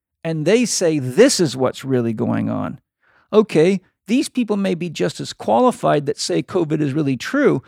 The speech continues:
but what are they producing in the world? How do they practice medicine? Are they practicing allopathic medicine? Is it highly profitable? And oh, by the way, these people over here give their love and services away,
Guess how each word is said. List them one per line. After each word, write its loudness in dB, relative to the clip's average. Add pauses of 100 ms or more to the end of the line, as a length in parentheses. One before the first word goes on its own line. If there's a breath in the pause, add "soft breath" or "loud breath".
(360 soft breath)
but 0
what -2
are 4
they 0 (460)
producing 0
in -2
the -2
world? -6 (420)
How 2
do 2
they -2
practice -4
medicine? -2 (360)
Are -6
they -2
practicing -6
allopathic -2
medicine? -2
Is -6
it -4
highly 0
profitable? 0
And -2
oh, -2
by -2
the -4
way, 0
these -6
people -6
over 0
here 2 (420 soft breath)
give 0
their 2
love 4
and -2
services -2
away, 4